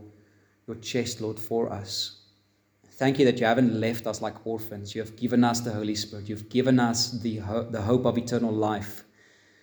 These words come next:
Lord, and even though we suffer, even though we go through trials and persecutions and sufferings of all kinds, of various kinds,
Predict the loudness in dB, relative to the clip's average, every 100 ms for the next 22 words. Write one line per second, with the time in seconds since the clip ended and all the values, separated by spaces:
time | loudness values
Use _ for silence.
0 | _ _ -2 4 6 8 8 8 8 6
1 | 0 -2 -4 -4 -4 -2 2 6 6 4
2 | 2 2 2 0 -4 -4 -4 -2 0 2
3 | 2 0 -4 -6 -6 -8 -8 -4 -4 -4
4 | -6 -6 -6 -6 2 2 4 4 4 2
5 | 4 8 8 6 -2 -4 -6 -12 -16 -20
6 | _ _ _ -8 -4 4 6 8 6 4
7 | -2 -8 -8 -14 -18